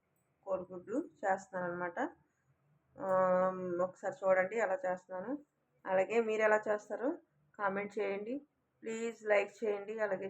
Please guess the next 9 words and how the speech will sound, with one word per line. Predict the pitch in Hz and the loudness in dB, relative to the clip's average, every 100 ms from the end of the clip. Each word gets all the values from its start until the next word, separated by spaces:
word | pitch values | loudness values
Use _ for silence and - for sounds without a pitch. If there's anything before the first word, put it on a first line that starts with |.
| - | -6
షేర్ | 196 190 196 | -6 -6 -6
చేయండి, | 185 185 196 240 - _ _ _ _ | -4 -4 -8 -12 -14 _ _ _ _
నా | 208 196 | -6 -2
ఛానల్ని | 202 190 190 190 233 262 | 2 6 6 6 4 0
సబ్స్క్రైబ్ | 208 - - 190 185 185 | -2 -2 -8 -8 -6 -8
చేసుకోండి, | 185 - 185 185 190 | -8 -6 -6 -8 -10
ప్లీజ్, | 196 196 - | -8 -8 -12
ప్లీజ్, | - 196 196 _ | -18 -20 -20 _
ప్లీజ్. | 175 170 - | -6 -6 -10